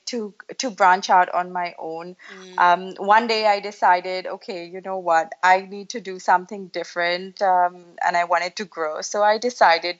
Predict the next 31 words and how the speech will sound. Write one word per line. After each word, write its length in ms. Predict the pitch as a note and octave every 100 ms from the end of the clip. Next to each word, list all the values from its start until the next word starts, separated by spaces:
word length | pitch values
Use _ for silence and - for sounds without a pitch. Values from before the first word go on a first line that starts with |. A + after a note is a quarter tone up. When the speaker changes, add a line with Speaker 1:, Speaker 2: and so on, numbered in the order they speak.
| -
Speaker 1:
to 200 | G3+ F#3
just 240 | G#3 -
quit 160 | - -
Harper's. 440 | A3+ F#3 E3+ F3 F3
I 120 | E3
had 220 | G3+ F3+
no 220 | F#3+ G3+
plan, 540 | B3 - F#3+ E3 E3 F3+ - - _
nothing 420 | G3+ G3 - C4+
in 180 | C4 A#3+
mind. 380 | F#3+ E3 E3+ F3+
I 100 | F#3+
just, 280 | B3+ C4+ -
I 120 | - G#3+
just 220 | C#4 -
left, 440 | G#3+ G3 F#3+ - - F3+ -
uh, 80 |
quit. 420 | F#3 - G#3+ G3 -
And 140 | G#3 A3+
then 160 | G#3+
the 80 | A3
next 340 | A3 A#3 - -
day, 260 | F#3+ F3 F#3+ - _
surprisingly 840 | - A#3 A3 F#3+ A3+ C4+ A3+ G#3
enough, 240 | F#3 F#3
it 160 | G3 F#3
was 200 | A3+ G#3+
really 280 | A#3 A#3+ B3+
the 120 | A#3+
next 360 | G#3 G3+ - -
day 200 | E3